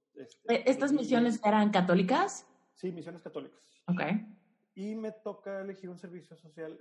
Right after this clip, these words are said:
Speaker 1: en el que me voy durante un mes entero a una comunidad rural.
Speaker 2: ¿Dónde?
Speaker 1: Me fui, se llama El Salitre, está aquí en Coahuila, aquí muy cerquita de Monterrey, a dos horas y media.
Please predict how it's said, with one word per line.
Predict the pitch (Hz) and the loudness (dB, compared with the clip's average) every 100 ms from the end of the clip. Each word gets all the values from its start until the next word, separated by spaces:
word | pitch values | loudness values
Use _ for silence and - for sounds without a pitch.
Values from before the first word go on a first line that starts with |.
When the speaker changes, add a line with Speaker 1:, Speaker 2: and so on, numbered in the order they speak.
| - | -14
Speaker 1:
en | 147 | -12
el | 135 | -12
que | 143 | -12
me | 135 | -14
voy | 127 131 135 135 | -12 -12 -10 -10
durante | 135 143 135 135 117 - 127 120 117 110 _ _ | -10 -10 -10 -12 -18 -18 -16 -16 -16 -18 _ _
un | 160 156 160 | -8 -8 -8
mes | 151 151 | -10 -10
entero | 160 151 170 156 156 - _ _ _ - | -14 -14 -10 -10 -10 -14 _ _ _ -16
a | 131 | -14
una | 127 131 131 131 | -12 -10 -12 -14
comunidad | 131 123 117 113 | -16 -14 -14 -16
rural. | 120 117 - _ _ _ _ _ | -16 -18 -20 _ _ _ _ _
Speaker 2:
¿Dónde? | 180 180 185 175 | 4 6 4 0
Speaker 1:
Me | 143 131 - _ | -8 -14 -20 _
fui, | 135 135 139 143 151 - | -12 -10 -6 -6 -8 -10
se | 147 | -10
llama | 143 156 | -8 -10
El | 151 | -10
Salitre, | 139 147 156 240 | -10 -10 -12 -18
está | 247 - 147 | -20 -14 -12
aquí | 147 _ _ _ _ | -14 _ _ _ _
en | 147 135 | -14 -14
Coahuila, | 120 131 123 147 180 | -12 -10 -8 -8 -10
aquí | 180 147 | -12 -10
muy | 147 151 | -8 -8
cerquita | 151 151 - | -12 -16 -10
de | 151 | -8
Monterrey, | 139 - 123 147 | -8 -12 -12 -10
a | 135 | -10
dos | 139 143 | -12 -14
horas | 143 139 | -16 -16
y | |
media. | 135 160 208 | -16 -16 -18